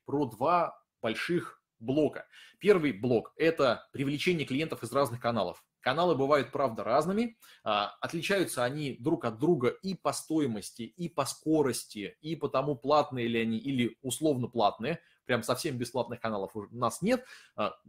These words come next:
сарафанное радио. Ну, об этом нужно задуматься, да, и тоже строить такой процесс внутри компании.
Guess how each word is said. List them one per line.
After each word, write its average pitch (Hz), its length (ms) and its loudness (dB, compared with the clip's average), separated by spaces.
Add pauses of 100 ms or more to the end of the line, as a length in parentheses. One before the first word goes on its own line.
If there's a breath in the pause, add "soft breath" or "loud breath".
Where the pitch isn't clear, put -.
(140)
сарафанное 143 480 4
радио. 107 320 4 (180)
Ну, 147 220 -2
об 127 160 2
этом 156 220 4
нужно 135 200 2
задуматься, 120 680 2 (240)
да, 101 360 -4
и 226 260 -2
тоже 143 280 2
строить 131 320 0
такой 117 220 -6
процесс 113 320 -4
внутри 101 200 -12
компании. 98 400 -4